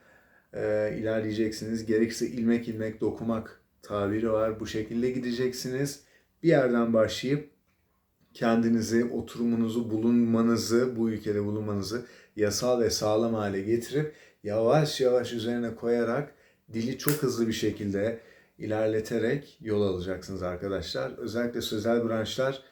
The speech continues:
önceki videolarımı izleyiniz. Orada da bu konulardan bahsettim. Sözel bir meslek sahibiyseniz Al-, iyi Almancayı öğrenmekten başka hiçbir çareniz yok.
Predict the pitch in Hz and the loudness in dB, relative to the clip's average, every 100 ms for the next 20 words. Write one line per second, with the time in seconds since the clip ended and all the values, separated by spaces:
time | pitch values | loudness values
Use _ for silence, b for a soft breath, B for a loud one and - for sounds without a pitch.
0 | b - 127 131 131 123 120 120 117 107 | b -6 -2 -2 0 0 4 6 6 4
1 | 101 117 104 107 131 127 123 143 - b | -2 -2 -2 2 2 2 -2 -4 -10 b
2 | b b - 110 110 123 110 107 117 110 | b b -2 0 2 0 -2 -4 -4 0
3 | 104 104 104 117 113 98 - 123 - 110 | 0 0 -2 -2 -2 -6 -10 -10 -6 -2
4 | 120 123 117 110 110 B B B - 104 | 0 2 2 2 0 B B B -6 -4
5 | 101 139 - 117 110 117 117 117 113 123 | 2 2 4 2 2 2 0 -4 -4 -4
6 | - b b b 113 117 123 151 135 135 | -6 b b b 0 2 2 0 2 4
7 | 127 120 123 123 120 127 127 127 127 127 | 4 2 2 0 2 4 4 2 -2 -4
8 | 120 131 123 120 117 - 123 110 117 143 | -6 -6 -4 0 0 -2 -4 -4 2 2
9 | 139 - - 127 131 117 - 110 104 107 | 2 -8 -4 -2 0 0 0 0 2 0
10 | 104 87 82 | -2 -6 -8